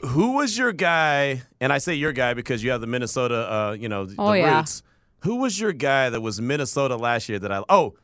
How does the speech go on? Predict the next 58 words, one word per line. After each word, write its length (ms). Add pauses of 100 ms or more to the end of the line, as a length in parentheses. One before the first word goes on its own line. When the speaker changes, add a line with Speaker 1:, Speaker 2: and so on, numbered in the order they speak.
(200)
Speaker 1:
Daniel, 480
uh, 340
Faalele. 720 (500)
Speaker 2:
Yeah. 220 (240)
Speaker 1:
Yes. 480
Speaker 2:
Huge 600
human 260
Speaker 1:
He 160
Speaker 2:
being. 320
Speaker 1:
is 380
a 420 (100)
monster. 760
He 100
went 180
to 80
the 60
Speaker 2:
Yeah. 140
Speaker 1:
Baltimore 320
Ravens, 380
of 100
course, 400
right? 240
Why 160
wouldn't 320
he? 140
Speaker 2:
Yeah, 140
he 180
was 160
at 160
that 260
academy 640
down 320
in 120
Florida, 520
Speaker 1:
Yeah, 200
Speaker 2:
I 80
Speaker 1:
yeah. 220
Speaker 2:
think, 100
when 100
he 80
was 140
in 80
high 300
school. 420
Speaker 1:
He 80
was 100
from 140
Australia. 640
The 80
guy 160
wasn't 240
Speaker 2:
Yeah. 140
Speaker 1:
even 120
a 60
football 480
player. 320
Like, 100
Speaker 2:
Yeah. 140